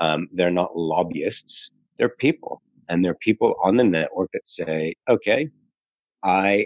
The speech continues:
am spending money on the hardware that I did buy Bitcoin. I put a lot of research into it. I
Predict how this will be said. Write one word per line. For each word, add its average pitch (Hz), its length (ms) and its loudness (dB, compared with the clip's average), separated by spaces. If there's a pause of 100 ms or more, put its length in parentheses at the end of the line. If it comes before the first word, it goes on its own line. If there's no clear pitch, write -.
am 87 240 -4
spending 87 540 -2 (100)
money 98 640 0 (500)
on 82 280 -2
the 78 100 -4
hardware 107 600 0
that 107 80 4
I 104 60 2
did 101 140 -4
buy 101 140 0
Bitcoin. 107 640 0
I 87 160 -4
put 85 120 -2
a - 20 -4
lot 87 140 -4
of 78 180 -12
research 120 400 -2
into 104 140 2
it. 104 60 2
I - 40 -4